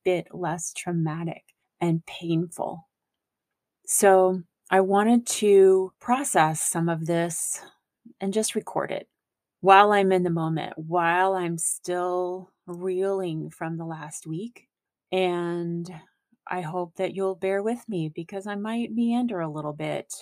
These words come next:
but I have some thoughts that I wanna share with you all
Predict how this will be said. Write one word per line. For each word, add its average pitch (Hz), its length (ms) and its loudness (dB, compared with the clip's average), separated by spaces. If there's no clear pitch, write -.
but 175 320 -4
I 202 80 0
have 208 260 -4
some 214 220 -6
thoughts 170 520 -6
that 180 120 -6
I 175 120 -4
wanna 185 260 -6
share 175 540 -8
with 175 180 -10
you 170 180 -6
all 151 360 -6